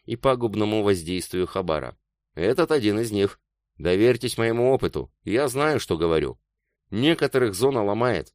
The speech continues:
многих убивает, и лишь единицам дарит иммунитет к своим порождениям.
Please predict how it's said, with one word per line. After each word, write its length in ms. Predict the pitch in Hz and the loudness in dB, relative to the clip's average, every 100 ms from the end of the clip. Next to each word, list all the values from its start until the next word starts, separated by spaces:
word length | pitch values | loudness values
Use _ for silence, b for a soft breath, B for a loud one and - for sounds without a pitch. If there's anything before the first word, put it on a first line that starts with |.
| - | -6
многих 440 | 85 117 110 95 | 0 0 0 -2
убивает, 500 | 98 110 120 95 73 _ _ _ _ | 0 2 2 2 0 _ _ _ _
и 80 | 104 | -4
лишь 220 | 123 131 | -2 -2
единицам 800 | - 123 117 110 139 156 - 90 | -4 -4 -2 0 2 0 0 0
дарит 340 | 101 120 113 - | 2 2 2 -2
иммунитет 580 | 120 113 113 110 131 127 | -2 0 2 2 0 -2
к 80 | - | -2
своим 320 | 104 101 101 | 0 0 0
порождениям. 720 | 98 95 87 92 78 57 - | 0 0 0 0 0 -6 -14